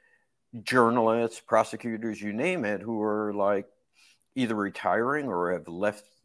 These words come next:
their line of work for economic reasons or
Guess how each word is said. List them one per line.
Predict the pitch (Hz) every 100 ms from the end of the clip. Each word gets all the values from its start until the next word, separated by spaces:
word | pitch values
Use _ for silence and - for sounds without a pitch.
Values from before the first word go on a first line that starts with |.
| _
their | - 98 95
line | 95 101 101
of | 92
work | 85 92 127 143 _ _ _ _ _ _ _ _ _ _ _
for | - 90 85 - -
economic | 107 95 92 92 110 123 - _ _ _ -
reasons | 120 131 143 135 92
or | 87 78 76